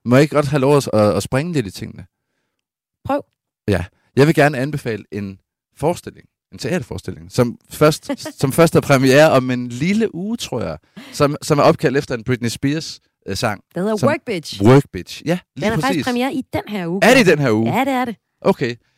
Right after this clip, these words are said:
Speaker 1: men den læste jeg bare om i Information.
Speaker 2: Ja.
Speaker 1: I papiravisen Information. <laughs> Og, øh, og så tænkte jeg, øh, hvor lød det egentlig spændende. Øhm, og så hørte jeg jeres lille, hvad hedder det, øhm,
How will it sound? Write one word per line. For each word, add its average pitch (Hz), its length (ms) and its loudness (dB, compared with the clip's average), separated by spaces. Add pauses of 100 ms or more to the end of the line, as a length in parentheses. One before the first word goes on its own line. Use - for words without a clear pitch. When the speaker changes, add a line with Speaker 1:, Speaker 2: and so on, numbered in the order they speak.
(140)
Speaker 1:
men 123 120 -8
den 180 120 0
læste 196 280 2
jeg 147 60 0
bare 139 160 -2
om 131 280 -6
i 110 140 -6
Information. 107 520 -4 (280)
Speaker 2:
Ja. 247 180 -6 (400)
Speaker 1:
I 101 320 -2 (220)
papiravisen 107 580 -4
Information. 95 560 -6 (800)
<laughs> - 920 -10
Og, 135 360 2
øh, 107 320 2 (320)
og 113 100 -8
så 180 100 -10
tænkte 180 400 -4
jeg, 110 320 2
øh, 90 220 -4 (680)
hvor 104 120 0
lød 156 160 6
det 139 80 2
egentlig 123 220 -2
spændende. 123 380 -6 (260)
Øhm, 98 640 4 (220)
og 113 100 -2
så 156 280 2
hørte 139 280 2
jeg 104 120 2
jeres 95 220 -4
lille, 120 280 -2
hvad 95 120 -6
hedder 92 220 -6
det, 90 200 -10
øhm, 87 120 -10